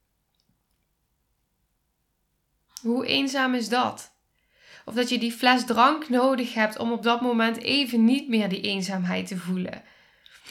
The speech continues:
Daar zit de kern. Niet bij het gedrag, maar puur wat daaronder zit.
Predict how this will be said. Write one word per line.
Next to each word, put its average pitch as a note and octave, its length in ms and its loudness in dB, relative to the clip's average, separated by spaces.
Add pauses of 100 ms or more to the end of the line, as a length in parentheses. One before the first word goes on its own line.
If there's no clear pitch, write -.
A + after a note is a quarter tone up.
(1300)
Daar C4+ 760 4
zit - 520 -2 (220)
de A3+ 180 0
kern. A#3+ 640 0 (1800)
Niet D4 380 2
bij A3+ 220 4
het G#3+ 140 -4
gedrag, G#3+ 440 -6
maar A3 220 -8 (140)
puur D#4 340 -2
wat B3 180 -2
daaronder A#3+ 500 -2
zit. - 420 -12